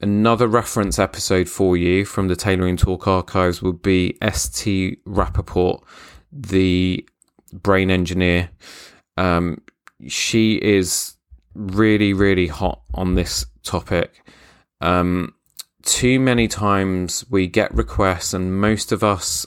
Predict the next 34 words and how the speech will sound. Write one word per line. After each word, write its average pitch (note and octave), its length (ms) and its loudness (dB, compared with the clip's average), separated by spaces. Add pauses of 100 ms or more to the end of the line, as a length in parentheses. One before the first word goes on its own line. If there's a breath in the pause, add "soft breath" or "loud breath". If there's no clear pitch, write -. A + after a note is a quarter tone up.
are F#2 260 -2
people G#2+ 340 -2
pleasers. A#2 760 2
We're F#2 200 2
yes G2 320 0
people. A2 720 2
We F#2+ 220 2
don't G2+ 320 -2
wanna G2+ 300 0 (600 loud breath)
let, - 500 -2
be G2+ 120 0
seen G2+ 240 0
to - 80 -6
be F#2+ 100 2
letting G2+ 260 -2
people F#2+ 300 -4
down, F#2 400 0 (960)
and G2+ 100 2
we G2+ 80 4
say G2 180 2
yes F#2+ 280 0
to G2 100 -6
more F#2 160 0
than F2 140 0
we E2 80 -2
should. E2 320 -4 (1900 soft breath)
S - 220 0
T B2 260 0
says, F#2 640 0 (1040)
"When A#2+ 260 0
you C#3 60 2
get B2+ 180 2
a B2 40 -2
request, - 720 -2